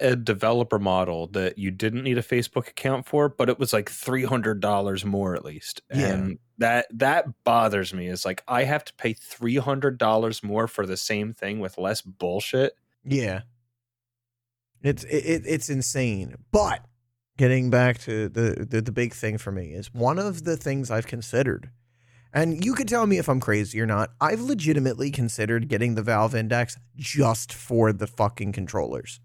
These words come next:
Speaker 1: Just for the Knuckles controllers?
Speaker 2: Just for the Knuckles controllers. Like, they just seem so much better than any other option.
Speaker 1: They look like the best controllers in V R.
Speaker 2: Yeah, and that's the thing to me. Like, that's a big part of the experience,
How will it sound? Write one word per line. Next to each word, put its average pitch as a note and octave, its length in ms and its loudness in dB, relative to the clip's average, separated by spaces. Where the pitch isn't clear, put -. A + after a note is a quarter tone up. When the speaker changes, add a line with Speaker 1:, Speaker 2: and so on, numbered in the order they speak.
Speaker 1:
Just A#2 260 -4
for A#2+ 100 0
the A2+ 80 2
Knuckles A2+ 340 0
controllers? C3 400 4
Speaker 2:
Just C3+ 260 4
for D#3 120 4
the D3 80 2
Knuckles A#2 400 2
controllers. G2 600 -2
Like, A#2+ 220 -4
they C3+ 160 0
just C#3 300 0
seem C#3+ 260 -2
so C3 260 2
much A#2+ 240 0
better A2 300 2
than A2 240 -2
any B2+ 280 4
other A2 240 2
option. F2 420 -4
Speaker 1:
They A#2+ 100 -2
look D3+ 220 4
like A#3 160 2
the A2+ 80 2
best A#2+ 260 2
controllers A2 540 0
in F#2 160 -4
V G2+ 180 -4
R. F#2+ 420 0
Speaker 2:
Yeah, C#3+ 440 -2
and D3+ 160 -4
that's E3+ 320 -4
the D#3 120 0
thing D3 280 0
to A#2 120 -6
me. G#2+ 160 -2
Like, A#2 320 -2
that's F3 320 0
a F#3 80 0
big D#3+ 340 2
part C#3+ 280 6
of A#2+ 100 0
the A#2+ 160 -2
experience, G#2 840 -2